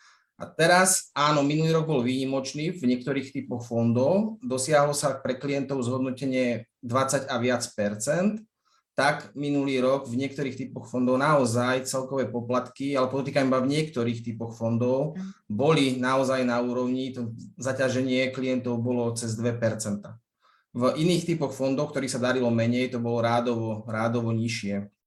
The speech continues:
Speaker 1: A poplatky na úrovni nula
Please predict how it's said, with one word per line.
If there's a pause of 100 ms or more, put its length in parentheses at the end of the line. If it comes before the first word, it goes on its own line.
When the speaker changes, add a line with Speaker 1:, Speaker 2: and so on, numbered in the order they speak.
(920)
Speaker 1:
A (720)
poplatky
na
úrovni
nula